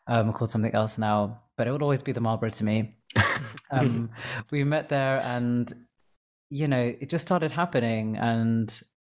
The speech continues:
Speaker 1: everyone was excited about it, which is the
Speaker 2: Mm.
Speaker 1: thing that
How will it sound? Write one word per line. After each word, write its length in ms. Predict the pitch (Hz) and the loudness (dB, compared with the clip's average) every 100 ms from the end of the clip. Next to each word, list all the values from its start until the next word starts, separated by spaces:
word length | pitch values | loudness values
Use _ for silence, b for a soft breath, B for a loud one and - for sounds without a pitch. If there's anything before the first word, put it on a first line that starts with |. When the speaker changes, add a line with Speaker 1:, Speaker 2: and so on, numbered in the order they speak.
| _ - | _ 0
Speaker 1:
everyone 440 | 170 175 160 147 127 | 0 2 0 0 0
was 140 | 123 | -2
excited 340 | - 123 110 | 0 2 2
about 280 | 98 104 101 | 0 0 0
it, 100 | 107 | 0
which 180 | 127 - | -2 0
is 100 | 117 | -2
the 60 | 117 | 0
Speaker 2:
Mm. 80 | 107 | 0
Speaker 1:
thing 260 | 131 127 113 | 0 -2 0
that 280 | 113 - | 0 -2